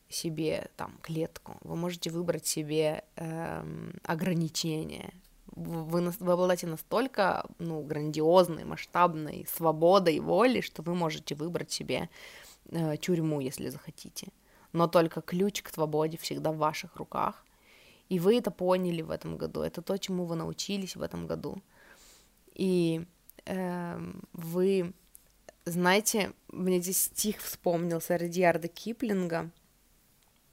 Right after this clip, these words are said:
э, и там был такой, не помню, как стих называется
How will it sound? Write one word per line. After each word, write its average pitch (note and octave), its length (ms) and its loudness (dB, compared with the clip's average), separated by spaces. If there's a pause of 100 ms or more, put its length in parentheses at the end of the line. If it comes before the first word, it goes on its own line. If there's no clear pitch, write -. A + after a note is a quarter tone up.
(380)
э, F3+ 400 -2
и F#3 60 -2
там F3+ 220 2
был F#3 160 0
такой, F3+ 520 2 (760)
не G3 140 2
помню, B3 260 4
как G#3+ 140 -2
стих - 260 -2
называется F3+ 680 -4